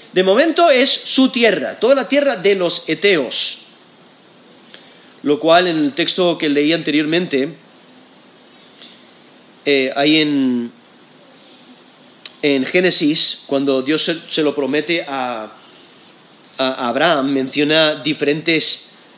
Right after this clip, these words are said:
diferentes naciones, diferentes pueblos, ahí en Génesis quince, del tre-, del trece al veintiuno.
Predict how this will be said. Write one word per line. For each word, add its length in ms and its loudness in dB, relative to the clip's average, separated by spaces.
diferentes 580 -2
naciones, 760 0
diferentes 520 -2
pueblos, 1080 0
ahí 80 -2
en 80 -2
Génesis 360 -2
quince, 300 -4
del 200 -2
tre-, 160 -6
del 260 -4
trece 260 -2
al 160 0
veintiuno. 640 -2